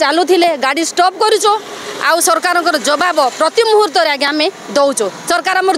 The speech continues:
ଦିଟା ଦାବି କାହିଁକି ପୂରଣ କରୁନାହାନ୍ତି? ଆମର କ'ଣ ଅସୁବିଧା ଅଛି? କାମ କରିବାରେ ଆମର କ'ଣ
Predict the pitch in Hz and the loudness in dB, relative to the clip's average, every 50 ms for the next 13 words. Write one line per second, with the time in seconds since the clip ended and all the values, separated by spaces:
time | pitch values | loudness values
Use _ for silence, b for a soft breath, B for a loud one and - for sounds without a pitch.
0 | 269 349 381 381 403 359 392 381 349 370 359 381 403 440 427 480 415 440 440 427 | 0 0 0 0 0 0 0 0 0 0 -2 -2 0 0 0 0 2 2 2 2
1 | 415 392 403 370 359 339 302 - - 226 190 196 180 B B B B - 294 339 | 2 2 2 2 2 0 0 -2 -2 -4 -4 -6 -6 B B B B -4 0 0
2 | 381 392 392 - 427 466 480 466 466 - 440 415 392 392 370 339 269 - 294 208 | 0 0 2 2 2 2 2 2 2 2 2 2 2 2 2 0 0 0 -2 -2
3 | B B B B 302 294 330 359 415 415 427 403 415 427 415 403 415 403 403 403 | B B B B -2 0 2 2 0 2 2 0 0 0 0 0 0 0 0 0
4 | 403 330 - 370 381 381 | 0 2 2 4 4 4